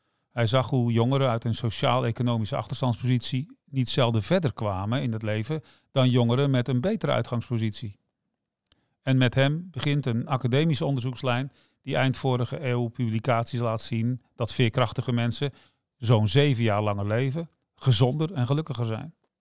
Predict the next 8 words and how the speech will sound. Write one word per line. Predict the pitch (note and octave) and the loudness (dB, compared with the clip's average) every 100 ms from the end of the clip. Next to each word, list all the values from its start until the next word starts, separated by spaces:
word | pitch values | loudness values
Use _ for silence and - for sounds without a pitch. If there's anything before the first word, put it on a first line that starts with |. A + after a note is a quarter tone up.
| _ _ _ _ _ _ _ | _ _ _ _ _ _ _
Deze | - C3+ A#2+ B2+ - | -2 2 4 2 -2
inmiddels | D3+ C3 B2 A#2 | -2 0 0 0
overigens | A#2+ A2+ A2+ | -2 -2 -4
ook | A2+ | -4
wel | A#2+ A2+ | -2 -4
bekritiseerde | A2 - A#2+ G#2+ E3 C#3+ G#2+ | -4 -6 -6 -4 -2 -2 -4
buitengewone | G2+ A#2+ D#3+ G3+ C#3+ B2 G#2+ G#2+ | -2 0 0 0 -2 -2 -4 -4
resultaten | G2+ G#2 A2 G2+ A2 | -6 -8 -8 -6 -8